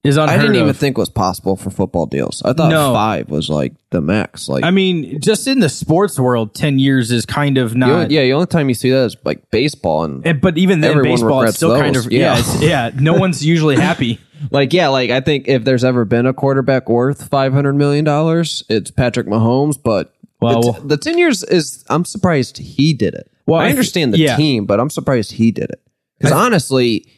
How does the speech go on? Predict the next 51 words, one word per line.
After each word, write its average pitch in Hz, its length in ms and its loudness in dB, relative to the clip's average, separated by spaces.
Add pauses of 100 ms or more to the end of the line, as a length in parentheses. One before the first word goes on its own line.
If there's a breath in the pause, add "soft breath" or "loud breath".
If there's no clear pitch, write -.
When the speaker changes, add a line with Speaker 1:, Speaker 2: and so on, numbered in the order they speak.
Speaker 2:
if 120 140 -4
he 156 280 -2 (420)
signed 135 400 0
three 135 400 2
five-year 127 400 0
deals, 117 240 0
he 135 80 -4
could - 140 -14
probably 240 240 0
make 113 160 0
more. 110 520 0 (640)
It's 135 160 -2
debatable, 131 420 2
Speaker 1:
Yeah, 175 200 4
it, 156 120 2
Speaker 2:
but - 60 2
Speaker 1:
well, 190 160 2
it 170 260 0
is 165 100 0
debatable. 143 580 0
I 127 180 0
think, 175 380 -4 (100)
I 143 240 0
think 185 180 0
at 185 60 0
the 156 80 0
Speaker 2:
it - 40 2
Speaker 1:
end 160 40 0
Speaker 2:
could, 165 60 2
Speaker 1:
of - 60 0
the 147 60 2
day, 160 180 2
Speaker 2:
it 147 200 0
could 208 160 2
be 170 140 2
this 139 180 0
offseason, 107 640 -2
though, 80 300 -2
with 98 240 0 (180)
the - 80 -6
coronavirus 127 760 2
Speaker 1:
Right. 117 180 -2
Speaker 2:
and 120 100 -2
everything. 117 420 0
It 110 100 -4
could 127 160 -2
just - 380 -2 (320)
wanna 110 240 0
secure 98 480 -2
it, - 140 -8
but 98 340 -2